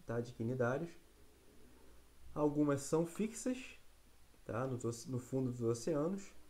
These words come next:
Então, temos os corais, né, como exemplos, anêmonas do mar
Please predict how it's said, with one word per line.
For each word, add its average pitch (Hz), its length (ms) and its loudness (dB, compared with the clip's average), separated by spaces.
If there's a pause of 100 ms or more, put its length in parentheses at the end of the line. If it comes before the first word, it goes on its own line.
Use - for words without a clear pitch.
(760)
Então, 117 180 0
temos 120 300 4
os 117 120 -2
corais, 135 680 4
né, 117 180 0
como 117 180 0
exemplos, 113 840 2 (640)
anêmonas 120 760 2
do 123 100 0
mar 120 640 0